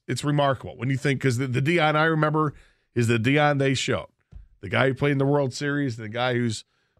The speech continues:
playing, you know, in the Super Bowl. I, Deion Sanders is one of my all-time favorite athletes. It, it, I, I, I'm sure I'm not alone with that. And it's, uh, it's amazing to see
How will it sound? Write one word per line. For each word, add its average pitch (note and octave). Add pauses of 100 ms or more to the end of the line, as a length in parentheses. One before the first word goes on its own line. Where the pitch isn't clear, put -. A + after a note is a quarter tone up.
playing, B2
you A#2
know, A2+
in A2+
the A#2+
Super A2
Bowl. E2+
I, A2+ (880)
Deion D#3+
Sanders C#3+
is A#2
one C3
of A#2+
my A2+
all-time B2
favorite G2+
athletes. -
It, A2+
it, F#2+ (240)
I, -
I, G2+
I'm G#2+
sure C#3
I'm C#3
not C3
alone A#2
with E2
that. -
And G2 (520)
it's, A#2
uh, A2+
it's A2+
amazing A#2
to G2
see G#2+